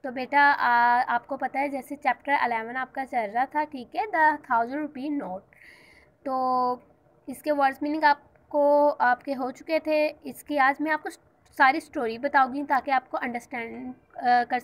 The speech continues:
अ, ताकि आप अंडरस्टैंड कर सकें इस सारी स्टोरी को, ठीक है बच्चों। तो इसकी स्टोरी ये है, एक आदमी और उसकी बीवी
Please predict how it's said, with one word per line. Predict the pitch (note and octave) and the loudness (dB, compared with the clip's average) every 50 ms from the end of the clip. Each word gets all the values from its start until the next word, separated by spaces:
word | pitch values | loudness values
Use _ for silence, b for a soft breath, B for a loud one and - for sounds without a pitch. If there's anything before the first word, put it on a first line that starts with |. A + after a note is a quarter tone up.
| - C#4+ | -2 -2
अ, | B3 B3 | -2 0
ताकि | - B3+ B3 - | -2 -2 -2 -2
आप | C#4 C4+ - | -2 -2 -2
अंडरस्टैंड | C4+ A#3+ B3 B3 - C#4+ C#4 C4+ C#4 | -4 -6 -8 -8 -4 -4 -4 -4 -4
कर | C#4 C4 | -6 -8
सकें | - C4+ A#3+ - C4+ B3+ B3+ - | -8 -8 -10 -10 -10 -12 -10 -12
इस | B3 A#3 - _ _ | -12 -16 -18 _ _
सारी | C4+ A#3+ A#3+ C4 D4+ b b b b b b b b b b b b b - | -2 -2 -2 -2 -6 b b b b b b b b b b b b b -16
स्टोरी | - - C4 A#3 A3 A3 A#3 | -8 -4 -4 -4 -4 -6 -8
को, | - A3+ G#3+ | -8 -8 -8
ठीक | G#3+ - F#3 - - | -8 -10 -14 -14 -10
है | F4+ | -10
बच्चों। | - F4+ - - E4+ D#4+ D4+ - _ _ _ _ _ _ _ - | -10 -10 -8 -6 -6 -6 -6 -10 _ _ _ _ _ _ _ -2
तो | D4+ C#4 | 0 0
इसकी | D#4 D4+ D4+ - E4+ E4 | 0 -4 -6 -8 -8 -8
स्टोरी | - - D#4+ D4 D4 D#4 | -2 0 2 2 2 2
ये | D4+ D4+ C#4 C4+ C4 | -2 -2 -4 -4 -4
है, | C4 C4 C4 C#4 F#4+ - - _ _ _ _ _ _ _ _ _ _ _ _ _ _ - | 0 2 2 2 2 -2 -6 _ _ _ _ _ _ _ _ _ _ _ _ _ _ 2
एक | A#3+ C#4+ C#4+ - | 2 4 6 8
आदमी | C#4 B3 A#3 A#3 C4+ D4 | 6 6 6 4 0 -2
और | D#4 C#4+ C#4+ C#4 | 0 0 -2 -2
उसकी | C4 - - - D4 | -4 -8 -8 -8 -8
बीवी | B3 A3+ B3 A#3 A3+ A#3 C4+ D4+ D#4+ | -8 -6 -8 -8 -6 -6 -6 -6 -6